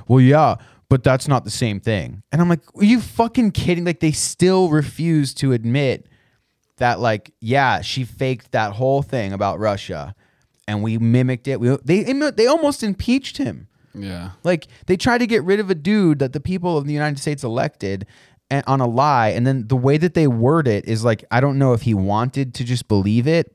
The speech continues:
Speaker 1: but, like, he was like, "No, it's not the same thing." And I almost looked at him like, "You're a fucking mo-," I did look at him like, "You're a fucking moron."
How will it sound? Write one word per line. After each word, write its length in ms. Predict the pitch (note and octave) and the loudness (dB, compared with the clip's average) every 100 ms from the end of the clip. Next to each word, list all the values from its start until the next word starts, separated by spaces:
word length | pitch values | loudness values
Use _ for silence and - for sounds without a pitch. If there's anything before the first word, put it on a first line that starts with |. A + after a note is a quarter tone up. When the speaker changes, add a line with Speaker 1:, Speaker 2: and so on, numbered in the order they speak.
| - | -4
Speaker 1:
but, 120 | A2+ | -2
like, 180 | A2 G#2 | 0 0
he 120 | B2+ | 0
was 200 | A#2 G#2+ | 0 0
like, 180 | A2 F#2 | -2 -2
"No, 380 | G2+ B2+ B2+ F#2 | 2 2 2 0
it's 160 | D#2+ | -6
not 240 | G2 A#2 - | -4 -4 -2
the 80 | - | -8
same 260 | A2 G2 | -6 -6
thing." 240 | A2+ G2+ D#2 | -4 -4 -2
And 100 | A2 | 0
I 40 | |
almost 260 | B2+ C3 A#2 | 2 0 0
looked 220 | A#2 A2+ | -2 -2
at 40 | |
him 120 | G#2 | -6
like, 260 | G2 F2 - _ _ _ _ _ _ | -6 -8 -12 _ _ _ _ _ _
"You're 220 | - A#2+ A#2+ | -2 2 2
a 60 | |
fucking 420 | - - A#2 A2 F#2+ | -2 -4 -4 -2 -4
mo-," 140 | F#2+ | -2
I 100 | G2+ | -2
did 220 | G2 C#3+ B2+ | 0 0 0
look 160 | F#2+ | -4
at 140 | G2 E2 | -6 -8
him 80 | E2 | -10
like, 200 | E2 E2+ | -10 -8
"You're 100 | D#2 | -8
a 60 | |
fucking 320 | F#2+ E2+ C#2+ | -8 -10 -10
moron." 520 | E2 E2 C#2 B1+ D2 | -10 -8 -10 -12 -14